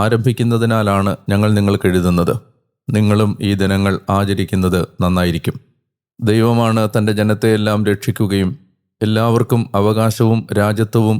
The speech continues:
പൗരോഹിത്യവും വിശുദ്ധീകരണവും തിരികെ നൽകുകയും ചെയ്തത്. നിയമത്തിലൂടെ അവിടുന്ന് വാഗ്ദാനം ചെയ്തതനുസരിച്ചാണിത്. ആകയാൽ അവിടുന്ന് താമസിയാതെ നമ്മളോട് കരുണ കാണിക്കുകയും ആകാശത്തിൻ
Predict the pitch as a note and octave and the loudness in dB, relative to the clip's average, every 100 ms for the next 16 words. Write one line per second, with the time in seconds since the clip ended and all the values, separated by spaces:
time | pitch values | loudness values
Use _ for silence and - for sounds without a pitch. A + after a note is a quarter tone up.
0 | A2+ G#2 G#2 G#2+ A2 G#2 A2+ G#2 G2+ - | -2 0 2 2 0 0 2 0 0 -4
1 | G2+ A2+ C3 C3 B2 A2+ G#2 F2+ - - | -2 0 2 2 2 2 0 -2 -6 -4
2 | G#2+ A2+ A#2 G#2 G2 G2 G2 F#2+ F#2 D#2+ | 0 0 0 0 0 0 0 0 0 -2
3 | E2 C2+ - _ _ _ _ F#2+ G#2+ A2 | -2 -4 -6 _ _ _ _ 0 2 2
4 | A2 G#2 G#2+ G#2 - G2 G2+ G#2 G#2+ G2+ | 2 0 2 0 -2 0 0 0 0 0
5 | G2+ G2 A2 A2+ G#2+ G#2 G2 F#2+ F#2 F#2 | -2 -2 0 0 -2 -2 0 0 0 -2
6 | G#2+ F#2+ F2+ E2 - - _ _ _ _ | -2 0 -2 0 -4 -8 _ _ _ _
7 | _ A2 A2+ B2 B2 A#2+ A2+ A#2+ B2 A#2 | _ -2 0 0 0 0 0 0 0 0
8 | A2 A#2 A2 B2 A#2 A2 A2+ - - G#2+ | 0 0 0 0 0 0 0 -2 -2 2
9 | A2 A2 G#2+ G#2+ G#2 A2+ A2 G#2+ A2 F#2+ | 4 2 2 0 0 0 0 0 -2 0
10 | F2 C#2+ - _ _ _ - G2+ G#2+ A2+ | -2 -4 -10 _ _ _ -4 -2 0 0
11 | - A2+ A#2+ | 0 -2 0